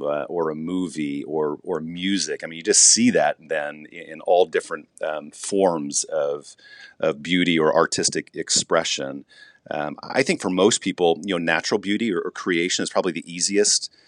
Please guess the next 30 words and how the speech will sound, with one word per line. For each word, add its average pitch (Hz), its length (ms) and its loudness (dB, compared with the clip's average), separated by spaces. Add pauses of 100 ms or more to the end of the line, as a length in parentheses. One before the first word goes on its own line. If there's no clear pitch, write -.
(180)
uh, - 160 2
example 90 760 0 (160)
of 107 180 0
this, 110 360 2
uh, 87 240 -6
or 90 140 -4
what 92 120 0
you're 90 140 -4
describing. 85 720 -2
It's 82 260 -6
sort 87 140 -4
of 80 60 -12
the, 78 120 -6
the 85 120 -8
one 85 200 -6
that 82 100 -12
we, 85 100 -20
you 85 60 -18
know, 82 60 -14
we've 80 140 -10
all 85 180 0
sort 87 160 -8
of 76 80 -12
stood 85 320 -4
at 82 80 -6
the 82 80 -12
base 85 240 -4
of 82 80 -6
a 78 60 -10
mountain, 76 460 -10